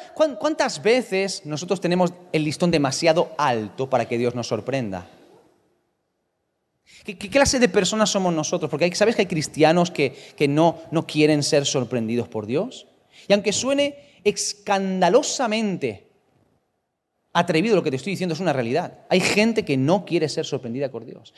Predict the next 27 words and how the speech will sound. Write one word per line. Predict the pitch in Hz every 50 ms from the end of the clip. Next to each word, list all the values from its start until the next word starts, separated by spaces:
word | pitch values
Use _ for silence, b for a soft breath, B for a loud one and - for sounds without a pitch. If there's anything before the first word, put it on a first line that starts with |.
| B B
Hay | B 208 214
gente | 214 254 254 262 196
que | 202
no | 214 226
quiere | - 247 233
salir | 220 - - 180 170 185 233 262
del | 226 214 175
status | 156 - - 208 196 196 - 196 180 - -
quo. | - - 214 180 147 117 101 107 - _ _ _ _ _ _ _ _ _ _ _ _ B B B
Porque | B 220 202 277
una | 359 381 339
cosa | 359 330 - -
es | 285
lo | 269 196
que | 214
nosotros | 190 180 208 - 226
decimos | 185 170 - 220 226 208
con | - 190
nuestras | 175 160 - 165 -
palabras, | - 151 135 156 180 156 117 113 104 - -
otra | 156 214 220
cosa | - 233 - 226
es | 214
cómo | - 202 190 196
nosotros | 170 165 175 196
nos | 175 160
manejamos. | 156 147 143 139 131 - 196 180 135 101 98 - - -